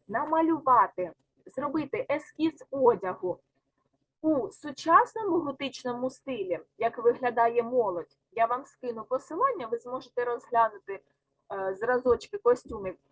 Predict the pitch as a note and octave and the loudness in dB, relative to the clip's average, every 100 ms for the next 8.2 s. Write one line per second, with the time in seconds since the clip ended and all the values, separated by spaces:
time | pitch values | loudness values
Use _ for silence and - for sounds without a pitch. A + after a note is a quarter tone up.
0 | - A#3+ A#3+ F4 G4 - C4 C#4 C#4+ B3 | 2 2 4 2 2 2 2 2 0 -2
1 | C#4 C4+ B3 A3 - - F#3 - _ _ | -2 -2 -4 -12 -16 -12 -8 -8 _ _
2 | _ _ - G3 G3 C4 C4+ E4 F4 B3 | _ _ -12 -8 0 0 0 -2 -2 -2
3 | A#3 A#3+ A#3 D4+ A4 F4+ - G#3 B3 A3+ | -2 -4 -6 -8 -6 -6 -6 -2 0 6
4 | A#3 A3 G3+ G3 F#3+ G#3+ C#4+ C#4 A#3 - | 6 4 -2 -8 -8 -6 -8 -2 -2 -2
5 | - - B3 G3+ F3+ F3 - - A#3 A3+ | -6 -8 -6 -6 -6 -8 -6 -2 0 0
6 | A3+ A#3 A3 A3 A3 G#3+ F3 G3 G3+ _ | -6 -6 2 4 4 2 -4 -8 -12 _
7 | _ _ _ _ - - E4 D#4+ F#4 - | _ _ _ _ -10 -2 -2 0 -4 -4
8 | E4 D#4 | -12 -10